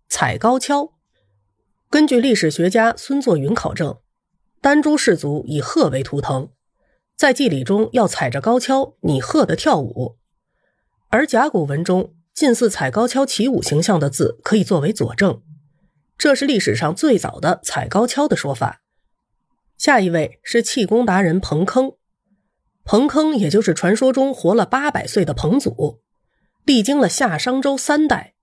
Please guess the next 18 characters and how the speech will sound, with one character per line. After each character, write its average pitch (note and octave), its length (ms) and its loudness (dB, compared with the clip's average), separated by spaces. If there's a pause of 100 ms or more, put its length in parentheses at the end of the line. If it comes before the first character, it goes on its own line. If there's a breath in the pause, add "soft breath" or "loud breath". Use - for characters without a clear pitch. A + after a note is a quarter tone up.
(920)
能 C#4+ 160 4
不 D#4+ 80 4
能 B3 120 4
活 A#3 180 0
八 D4+ 200 2
百 F3+ 160 0
岁 D#3 180 -2
那 D#3+ 120 -2
另 D3+ 160 -2
说 D3+ 240 -2
了， - 220 -6 (440)
但 B3 180 2
是 G#3+ 100 -2
古 E3 140 -4
籍 E3+ 160 -2
记 G3+ 160 0
载 C#3 160 -2
他 - 340 -4